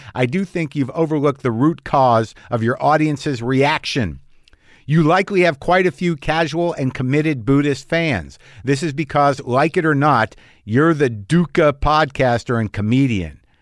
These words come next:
Now, initially when I read that, I did, I, that didn't sound good. Too close to Dookie, but it's spelled differently. D U K K H A. Didn't know what it was.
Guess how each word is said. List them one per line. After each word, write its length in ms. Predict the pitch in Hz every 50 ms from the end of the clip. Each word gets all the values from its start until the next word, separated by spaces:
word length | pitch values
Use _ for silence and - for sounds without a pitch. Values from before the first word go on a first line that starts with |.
| _ -
Now, 200 | - 139 147 147
initially 380 | - 156 180 202 185 - 180 156
when 120 | 139 135
I 60 | 131 123
read 200 | 123 131 123 117
that, 200 | 110 101 98 107
I 60 | 117
did, 240 | 110 117 113 - 117
I, 100 | 120 120 113 107 -
that 160 | 131 127 113
didn't 280 | - 127 117 107 101 92
sound 320 | - - 90 87 80 71
good. 260 | 82 80 69 67 - _ _ _ _ _ _ _ _ _ -
Too 100 | 170 165
close 240 | - 175 156 135 143
to 100 | - 110
Dookie, 520 | 95 123 131 123 - - 135 127 120 - _ _ _ _ _ _ _ _ -
but 100 | - 123
it's 100 | 123 -
spelled 260 | - - 131 127 104
differently. 480 | 87 101 85 - 92 87 85 82 80 80 _ _ _ _ _ _ _ _ -
D 180 | 98 131 151 160
U 240 | 156 143 139 135 131
K 280 | 135 - 143 127 120
K 260 | - - 127 120 117
H 300 | - 113 110 110 - -
A. 280 | 113 98 87 80 76 - _ _ _ _ _ _ _ _ -
Didn't 160 | 143 139 147
know 80 | 147 139
what 160 | 135 135 123
it 80 | 117
was. 400 | 107 104 98 82 71 71 - -